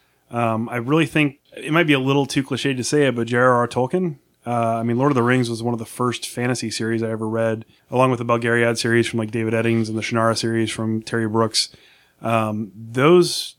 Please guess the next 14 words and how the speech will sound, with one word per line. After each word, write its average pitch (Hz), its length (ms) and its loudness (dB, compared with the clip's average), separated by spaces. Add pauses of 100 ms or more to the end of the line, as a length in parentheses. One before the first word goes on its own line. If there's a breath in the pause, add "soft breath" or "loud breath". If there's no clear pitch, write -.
those 131 180 -4
writers 120 640 0
definitely, 123 480 -4
like, 117 260 0
inspired 120 480 0
me 117 120 4
to 113 60 2
wanna 113 180 2
be 113 180 -2
a 110 40 -6
creative 113 440 -2
writer 110 220 -2
myself. 117 600 0
And 110 300 -6